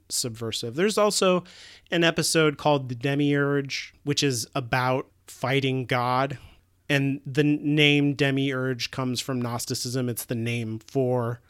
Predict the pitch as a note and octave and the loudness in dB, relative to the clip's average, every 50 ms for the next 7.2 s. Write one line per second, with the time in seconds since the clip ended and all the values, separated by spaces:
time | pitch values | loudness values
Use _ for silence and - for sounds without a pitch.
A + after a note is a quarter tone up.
0 | _ _ _ _ _ _ _ _ - C#3+ - - C#3+ C3+ B2 C3+ C3 B2+ A2+ B2 | _ _ _ _ _ _ _ _ -8 -6 -4 -4 -4 -2 0 0 0 0 0 0
1 | A#2 A2 A2+ A2+ A#2 A2+ A2 A#2+ - _ _ _ _ _ _ _ - F3 E3 D#3+ | -2 0 0 -2 -2 -4 -6 -10 -14 _ _ _ _ _ _ _ 0 2 4 6
2 | E3 D3+ C#3 C3 C3 D3 E3 F3 F3+ - G3 F#3 - F3+ E3+ D3+ D#3 D3+ D3 D3 | 6 6 6 6 6 6 6 6 4 4 2 2 2 2 2 4 4 4 6 4
3 | C#3+ D3 D3 - A3 G#3 F#3 D#3+ D3+ C#3+ C#3+ D3 E3+ F3+ F#3+ G3 F#3+ - F3+ - | 4 2 2 4 6 6 8 8 6 6 4 2 4 4 4 4 4 2 0 0
4 | - E3+ D3+ D#3+ D#3 D3 C#3 B2+ - - - F3 E3+ - F3 E3 - - F3+ F3 | 0 0 2 4 4 4 4 2 0 0 2 2 2 2 0 0 2 4 6 6
5 | E3+ E3 D#3+ D#3+ - - - - - - - _ - C#3+ D3 D3 D#3 D3+ D3 A#2+ | 6 4 2 0 -4 -10 -18 -20 -20 -20 -18 _ -4 0 2 4 4 4 2 0
6 | - - D#3 D3+ D3 C3+ - C3+ B2 - - - - A#2+ A#2 A2 G#2+ G#2+ - _ | -2 0 2 2 2 0 -2 -4 -4 -4 -8 -8 -8 -6 -6 -6 -6 -8 -10 _
7 | - - - | -20 -20 -20